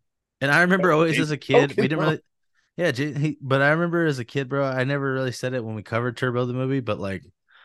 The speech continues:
Speaker 1: I remember as a kid, I was like, "Hold up. Like, how is Tommy and him not gonna get down? 'Cause he's showing up with your girl."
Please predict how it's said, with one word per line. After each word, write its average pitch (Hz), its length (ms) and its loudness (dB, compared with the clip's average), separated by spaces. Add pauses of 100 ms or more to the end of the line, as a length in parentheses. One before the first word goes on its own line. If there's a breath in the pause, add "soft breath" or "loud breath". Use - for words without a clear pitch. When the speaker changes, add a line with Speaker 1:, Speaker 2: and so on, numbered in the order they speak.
(500 soft breath)
Speaker 1:
I 92 80 0
remember 147 220 6
as 156 120 2
a - 60 2
kid, 135 260 4
I 135 100 4
was 131 140 2
like, 117 320 4
"Hold 127 320 0
up. 95 240 -2 (640)
Like, 107 220 -4
how 135 340 0
is 143 120 0
Tommy 143 360 -4
and 131 80 -4
him 110 260 -4
not 143 240 0
gonna 123 160 2
get 107 260 0
down? 101 360 0 (240 loud breath)
'Cause 92 140 -4
he's 156 140 4
showing 143 300 4
up 131 100 0
with 120 140 -4
your 131 160 2
girl." 127 480 -2